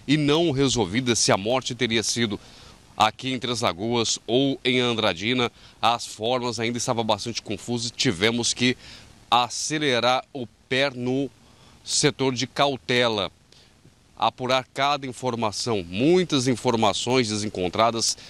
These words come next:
outras informações repassadas, confusas, até que tivéssemos as informações oficiais e também testemunhas que puderam passar pra gente aí credibilidade nas informações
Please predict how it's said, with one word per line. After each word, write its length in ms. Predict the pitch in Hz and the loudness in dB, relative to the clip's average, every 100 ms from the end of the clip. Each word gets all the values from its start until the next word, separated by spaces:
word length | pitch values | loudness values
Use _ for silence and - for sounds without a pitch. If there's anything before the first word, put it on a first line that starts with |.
| - - | -16 0
outras 480 | 120 151 143 139 117 | 2 2 0 -2 -2
informações 840 | 110 117 117 107 95 - 120 110 | -2 0 2 2 0 0 -2 0
repassadas, 800 | 117 - 98 - 107 104 104 - - - - | -2 0 -2 0 -2 0 -4 -10 -14 -20 -10
confusas, 800 | - 117 92 107 113 117 123 - - - - | -4 -4 -4 -4 -2 0 0 0 -4 -16 0
até 360 | 107 107 123 123 | 2 2 -4 -6
que 120 | - | -6
tivéssemos 760 | 131 95 113 117 123 123 - - | -6 -2 -2 -2 -4 -4 -4 -2
as 320 | 107 131 123 | 2 2 0
informações 760 | 127 117 120 113 104 - 113 101 | -8 -8 -6 -2 -2 -2 -4 -4
oficiais 760 | 101 107 - 101 113 135 135 - - - 127 | -4 -4 0 2 2 2 -6 -12 -20 -10 -2
e 140 | 156 | -2
também 360 | - 131 139 127 | 0 0 0 -2
testemunhas 1080 | - 151 - - 143 110 147 170 170 - - - - - | 0 0 0 0 0 2 2 4 4 0 -4 -14 -20 -2
que 240 | 160 180 - _ _ _ _ | 0 0 -4 _ _ _ _
puderam 460 | 156 131 131 156 156 | -2 2 2 2 -2
passar 400 | 156 127 151 147 | -4 0 -2 -2
pra 160 | 147 | -4
gente 240 | 123 135 147 | -4 -2 -2
aí 80 | |
credibilidade 840 | 135 143 147 139 143 120 131 127 - - - | 0 -2 0 0 2 2 2 0 -10 -16 -8
nas 280 | 120 139 127 | 0 0 0
informações 960 | 139 - 139 143 131 - 123 135 - | -4 -4 0 0 0 0 2 2 0